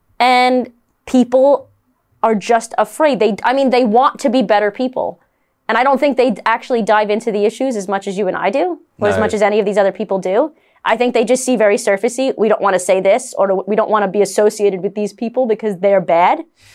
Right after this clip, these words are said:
Speaker 2: Well, that's the
Speaker 1: And
Speaker 2: problem,
Speaker 1: then that's
Speaker 2: isn't
Speaker 1: it.
Speaker 2: it? There
Speaker 1: They don't
Speaker 2: are,
Speaker 1: wanna, they don't wanna
Speaker 2: there are actual transphobes. There are actual homophobes.
Speaker 1: Yes.
Speaker 2: And I think people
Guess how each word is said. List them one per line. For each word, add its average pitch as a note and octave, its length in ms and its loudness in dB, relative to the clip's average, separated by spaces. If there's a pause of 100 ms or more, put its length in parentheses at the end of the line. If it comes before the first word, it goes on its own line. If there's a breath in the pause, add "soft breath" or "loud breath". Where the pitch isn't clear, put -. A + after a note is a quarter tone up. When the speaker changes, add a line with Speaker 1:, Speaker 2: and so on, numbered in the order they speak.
(180 soft breath)
Speaker 2:
Well, C3+ 100 -2
that's F3+ 220 -2
the F3 80 -6
Speaker 1:
And A#3+ 80 2
Speaker 2:
problem, C4 120 2
Speaker 1:
then B3 80 0
that's B3 100 -4
Speaker 2:
isn't F#4+ 80 2
Speaker 1:
it. - 220 0
Speaker 2:
it? - 60 -14
There A#3+ 100 0
Speaker 1:
They A3+ 60 2
don't - 120 0
Speaker 2:
are, C#4+ 180 0
Speaker 1:
wanna, G3+ 80 -8
they G#3+ 120 -6
don't G#3+ 120 -2
wanna A3+ 360 -6
Speaker 2:
there B2 160 0
are B2+ 120 2
actual A#2 280 -4
transphobes. G2 420 -4
There A2 140 2
are G#2+ 100 0
actual G2+ 220 -6
homophobes. F#2 880 -2
Speaker 1:
Yes. D#4+ 440 -2
Speaker 2:
And G#3 400 -4
I G2+ 100 -4
think - 240 -6
people G#2 480 -2